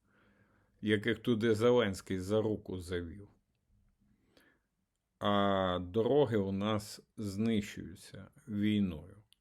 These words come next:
А на великому будівництві, коли їх будували, як виявляється, крали. Просто крали, і це будівництво затіяли, щоб було як красти.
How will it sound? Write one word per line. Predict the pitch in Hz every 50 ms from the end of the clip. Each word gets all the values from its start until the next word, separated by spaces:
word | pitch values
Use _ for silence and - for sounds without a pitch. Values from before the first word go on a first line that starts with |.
| _ -
А | - 104 101 101 101 98 95 92 90 90 - -
на | 107 110 107
великому | 101 104 110 110 117 113 104 - 113 113 113 113 110
будівництві, | 104 110 110 113 127 135 151 180 202 180 156 - - - 98
коли | 85 - - 104 104 104 101 98 95
їх | 90 87 - - _ _ _ _ _ - _ _ _ _ _ - _ _ _ _ _ _ _ _ _ _ _ _ _ _ _ _ _ _ - - - -
будували, | 104 101 113 151 151 147 156 143 127 113 101 87 85 85 87 95
як | 101 117 120 -
виявляється, | - 202 208 202 202 214 220 226 240 226 180 - - 208
крали. | 196 - - - 143 120 113 113 95 82 73 69 80 78 - _ _ _
Просто | - 143 139 156 165 165 135 107 98 - - - 95 92
крали, | - - 127 131 143 170 202 214 208 196 185 - - -
і | 160 135 127 127 120 110 110
це | 104 - 143
будівництво | 131 127 151 160 180 185 214 196 147 120 107 98 101 - - 98 98 92
затіяли, | 95 104 104 101 - - 110 117 151 196 247 240 214
щоб | - - - 127 104
було | 95 92 104 104 101 104 113 127
як | 127 110 95 104 98 101 101 - _ _
красти. | - - 107 98 80 73 - - - - _